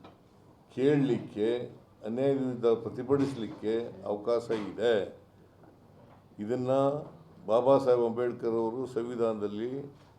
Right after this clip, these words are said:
ಅವಕಾಶ ಮಾಡಿಕೊಟ್ಟಿದ್ದಾರೆ ಅಂತ ಎಲ್ಲ ಹೇಳಿ ಅವರು, ಆ, ಅವ್ರಿಗೆ, ಆ,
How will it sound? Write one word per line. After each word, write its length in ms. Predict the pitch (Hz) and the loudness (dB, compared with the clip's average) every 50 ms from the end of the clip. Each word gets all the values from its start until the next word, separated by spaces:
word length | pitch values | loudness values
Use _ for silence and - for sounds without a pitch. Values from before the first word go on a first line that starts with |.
| _ _ _ _ _ _ _ _ - | _ _ _ _ _ _ _ _ -4
ಅವಕಾಶ 440 | - 117 120 123 131 139 139 139 135 | -4 -2 -2 0 2 2 2 2 2
ಮಾಡಿಕೊಟ್ಟಿದ್ದಾರೆ 1300 | 123 117 113 110 110 107 107 - 113 - - 104 92 82 95 95 87 101 110 110 98 85 - - - - - _ _ _ _ _ _ _ _ _ _ _ _ - _ _ _ - - - | 0 0 2 0 0 0 -2 -6 -8 -6 -6 -6 -4 -2 0 0 2 2 2 0 0 -2 -6 -12 -20 -20 -20 _ _ _ _ _ _ _ _ _ _ _ _ -20 _ _ _ -16 -12 -10
ಅಂತ 200 | 110 107 - 123 | -10 -4 0 0
ಎಲ್ಲ 440 | 120 117 120 127 135 143 147 143 | 2 2 2 2 4 6 8 8
ಹೇಳಿ 680 | 139 127 123 127 135 143 139 139 131 123 120 123 127 - - | 8 8 6 6 6 6 6 4 4 4 2 2 0 -4 -10
ಅವರು, 760 | - - - - - - 120 123 120 123 120 117 117 113 110 110 107 110 - - - - - - - - - - - - _ - - - - - | -14 -16 -14 -8 -4 -2 -2 0 0 0 0 2 0 0 -2 -4 -8 -12 -16 -20 -20 -20 -20 -20 -20 -20 -20 -20 -20 -20 _ -20 -20 -20 -18 -10
ಆ, 120 | - 113 113 117 117 117 117 117 117 117 | -4 -2 0 0 2 2 2 2 2 2
ಅವ್ರಿಗೆ, 560 | 120 120 120 113 107 117 117 113 113 113 110 107 - - - - - - - - - - - - - - - - - - | 2 0 0 0 0 2 2 4 2 2 -2 -4 -10 -16 -20 -20 -20 -20 -20 -20 -20 -20 -20 -20 -20 -20 -20 -16 -8 -4
ಆ, 80 | 110 | -2